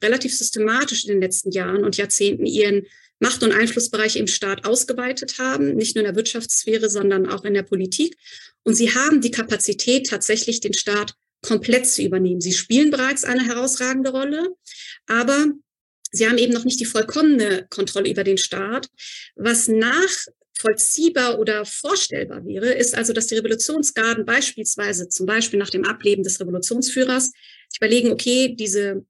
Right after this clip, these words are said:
anhaltenden Proteste, diese instabile quasi innenpolitische Lage ist erst, erstens geschäftsgefährdend, äh, für die Revolutionsgarden und ihre wirtschaftlichen Unternehmen.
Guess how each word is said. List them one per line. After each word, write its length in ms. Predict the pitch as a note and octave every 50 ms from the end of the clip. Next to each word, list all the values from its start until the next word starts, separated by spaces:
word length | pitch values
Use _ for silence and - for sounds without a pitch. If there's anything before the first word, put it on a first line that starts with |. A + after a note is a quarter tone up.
| _ _ _
anhaltenden 480 | - C4+ D4 B3+ C4+ B3 C#4 G#3+ G#3+ G3
Proteste, 720 | - - G#3 - - C#4 C#4 - - - - B3 B3 B3+ B3+ - - - - _ _ _
diese 500 | - G#3 F#3 F3+ F#3 F3+ F3+ F3 F3+ - _
instabile 640 | D4 D4+ D#4 - - - A#3 G#3+ A3 A3+ A#3 A3 G#3+
quasi 580 | A3 - - G3+ G#3+ G#3+ F#3+ F3+ G3+ G#3 G3+ G3+
innenpolitische 580 | - A3+ G#3 G3+ - F#3+ F#3 F#3 F3+ - F#3+
Lage 440 | G3 G3+ A3+ B3+ C#4 C#4 C4+ - F#3 C#4 - - _ _ -
ist 120 | - -
erst, 200 | - A3+ A3+ -
erstens 420 | A#3 - A3+ A3+ A3+ - - -
geschäftsgefährdend, 1120 | - - - - A3+ - - - - - B3+ - C#4 C4 C#4 C#4 E4 E4+ F#4 - - - _
äh, 220 | - G#3+ G#3 G#3+ -
für 140 | - - A#3+
die 80 | A#3+
Revolutionsgarden 720 | A3+ G#3 G#3 G#3+ G#3+ - - A3+ A3 - - G#3 G#3+ G#3+ G3+
und 120 | A3 G#3 -
ihre 340 | - G#3 G3+ G#3 G3+ -
wirtschaftlichen 560 | - G#3 G3+ - G#3 G3 - - - - F#3+ F#3+
Unternehmen. 560 | F#3+ - F#3+ F#3+ F#3 G3 A3+ C4 D4+ F#4